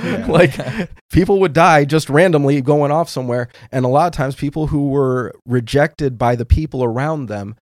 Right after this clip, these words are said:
Speaker 2: ended up having to fend for themselves and deal with whatever was out there in the middle of the night. So it's almost like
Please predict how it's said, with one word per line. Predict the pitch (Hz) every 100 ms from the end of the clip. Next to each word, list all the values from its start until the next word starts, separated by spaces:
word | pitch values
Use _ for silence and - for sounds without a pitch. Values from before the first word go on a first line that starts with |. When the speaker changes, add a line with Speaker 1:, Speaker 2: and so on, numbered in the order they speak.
| _
Speaker 2:
ended | 131 143 135
up | 127
having | 135 131
to | 120
fend | 117 135 131
for | 123
themselves | 120 113 - 147 117
and | 117 110
deal | 123 131
with | 127 110
whatever | 117 123 127
was | 117 117
out | 123 127
there | 123 123
in | 113
the |
middle | 120 123 120
of | 107
the |
night. | 113 139 104 - _ - _
So | - 135 127
it's | 123 131 120
almost | 170 202 147
like | 143 127